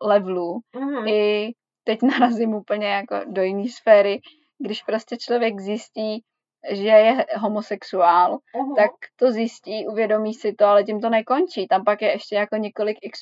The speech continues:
Speaker 1: pro-, jako řad procesů, který musí vlastně projít, protože to,
Speaker 2: Jo.
Speaker 1: že to vím, je sice hezký, ale ještě se s tím musím smířit a pak se s tím musím naučit jako vlastně fungovat.
Speaker 2: Jo, jo.
Speaker 1: A pro-,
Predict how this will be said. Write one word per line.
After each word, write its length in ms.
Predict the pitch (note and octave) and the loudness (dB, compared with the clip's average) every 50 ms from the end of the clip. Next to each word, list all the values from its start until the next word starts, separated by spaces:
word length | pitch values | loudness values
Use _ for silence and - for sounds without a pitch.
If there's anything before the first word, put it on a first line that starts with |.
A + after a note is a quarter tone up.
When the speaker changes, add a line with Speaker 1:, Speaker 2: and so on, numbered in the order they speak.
| - _ | -14 _
Speaker 1:
pro-, 100 | B3+ - - | -10 -4 -4
jako 220 | G#3+ G#3 - A3 A3+ A3+ - - G#3 | -4 -2 -2 -4 -6 -6 -10 -12 -2
řad 200 | G#3+ B3 A#3+ - _ _ | 0 0 0 0 _ _
procesů, 500 | A#3+ B3 A#3+ - - A#3 A#3 - - - - | 0 0 0 0 -4 -8 -8 -8 -12 -16 -8
který 220 | _ A3 A3 A3 G#3+ | _ -6 -6 -4 -6
musí 280 | G#3+ A3+ - - A3 | -6 -8 -8 -2 0
vlastně 300 | A3 G#3 A3 - A3+ A3+ A#3 | 0 0 0 0 -6 -8 -2
projít, 260 | - B3+ B3 A#3 A3 - | 2 2 2 2 0 -4
protože 320 | - G#3+ G#3 B3 B3+ B3 A3+ | -6 -6 -4 -2 -4 -4 -2
to, 60 | C4 | -2
Speaker 2:
Jo. 100 | C4 A#3+ | -2 0
Speaker 1:
že 100 | A#3+ A#3+ A#3 - | 0 0 2 2
to 100 | C#4 B3+ | 2 4
vím, 240 | G#3+ G#3 G3 F#3+ A3 C4 E4 - _ _ _ _ _ _ | 6 6 6 6 4 0 -4 -6 _ _ _ _ _ _
je 160 | B3 A#3+ A#3+ | 2 2 2
sice 280 | - - B3 - - D4+ | 2 -2 -2 2 2 4
hezký, 500 | D4+ D#4+ D4+ D#4 - - - F3 - - - | 6 4 4 2 -4 -12 -12 -12 -12 -2 4
ale 240 | - A3 A#3 A3+ | 8 8 8 8
ještě 240 | - A3+ - - B3 | 8 4 -2 -8 -10
se 120 | - B3+ A#3+ | -10 -10 -14
s 60 | - | -10
tím 160 | _ A#3+ A#3 | _ -8 -6
musím 320 | A#3 A#3 - C4 C4 C4+ | -6 -6 -4 -2 -2 -2
smířit 460 | D4+ D4 - C4 B3+ A#3 F#3 F3 F3 - - | -2 -2 -2 0 0 0 0 -2 -4 -2 -4
a 60 | G3 | 2
pak 160 | - A3 G#3+ | 2 2 2
se 140 | - - G#3+ | 2 -4 -8
s 60 | - | -6
tím 140 | - A3+ A3+ | -8 -6 -6
musím 440 | A3+ A3 A3 B3 - - A#3 G#3+ G#3+ | -4 -4 -4 -6 -6 -6 -6 -4 -2
naučit 420 | G3+ F#3+ - - G#3+ - A3+ G3+ G3+ | -2 -2 -2 -4 -8 -10 -8 -2 -2
jako 220 | G#3 G#3 - A3+ | -2 -2 -2 -2
vlastně 340 | G#3 B3 B3 A#3+ - - C4 | 2 2 2 2 2 -4 -6
fungovat. 600 | C4+ - B3 B3 B3 A3+ A3+ G3+ D#3+ C3+ A2+ - | -6 -2 -2 0 2 2 2 2 2 2 2 4
Speaker 2:
Jo, 140 | - A#3 A3 - _ _ _ - | 4 4 2 0 _ _ _ -8
jo. 160 | A3+ A3+ G#3+ - - | -8 -8 -8 -8 2
Speaker 1:
A 280 | - G#3 G#3 G#3 G#3 G#3 A#3 - _ _ _ _ _ | 6 6 6 8 6 4 0 -4 _ _ _ _ _
pro-, 160 | - A3+ | -4 -4